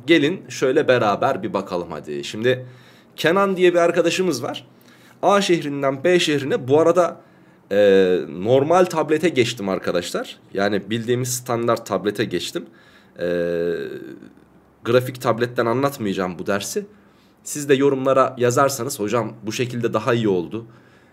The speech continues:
E, yazınız gerçek anlamda bu şekilde daha iyi, daha anlaşılır oldu." derseniz artık bundan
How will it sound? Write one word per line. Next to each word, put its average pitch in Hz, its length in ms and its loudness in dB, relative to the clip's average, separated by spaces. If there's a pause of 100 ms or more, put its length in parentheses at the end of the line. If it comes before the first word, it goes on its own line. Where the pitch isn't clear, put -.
E, 85 100 -4
yazınız 113 680 -2
gerçek 123 380 0
anlamda 110 540 -2
bu 113 40 -12
şekilde 110 460 -4
daha 107 240 0
iyi, 98 260 -4
daha 110 200 -2
anlaşılır 101 640 -8
oldu." 101 420 0 (160)
derseniz 147 600 -2 (340)
artık 147 380 -2
bundan 147 400 0